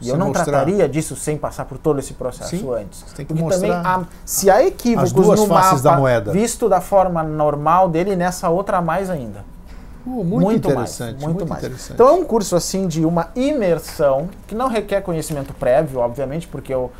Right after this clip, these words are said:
Speaker 1: característica minha, sempre, sempre que eu falo de um conceito novo, eu defino ele, e a profundidade com que eu defino depende do grupo.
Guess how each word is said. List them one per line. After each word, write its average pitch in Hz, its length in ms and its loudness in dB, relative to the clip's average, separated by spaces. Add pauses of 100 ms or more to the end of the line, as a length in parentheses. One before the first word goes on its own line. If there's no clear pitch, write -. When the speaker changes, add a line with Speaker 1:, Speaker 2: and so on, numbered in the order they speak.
(440)
Speaker 1:
característica 151 640 2
minha, 156 220 -2
sempre, 160 560 -4
sempre 165 380 -2
que 160 120 -6
eu 151 140 0
falo 156 280 0
de 160 60 -2
um 156 60 -4
conceito 147 420 -6
novo, 143 280 -2
eu 143 80 -2
defino 196 500 -2
ele, 208 260 -2 (140)
e 190 80 -6
a 185 60 2
profundidade 175 680 0
com 170 140 -4
que 160 100 -8
eu 143 60 -4
defino 147 320 -6
depende 180 280 -4
do 170 120 0
grupo. 160 260 0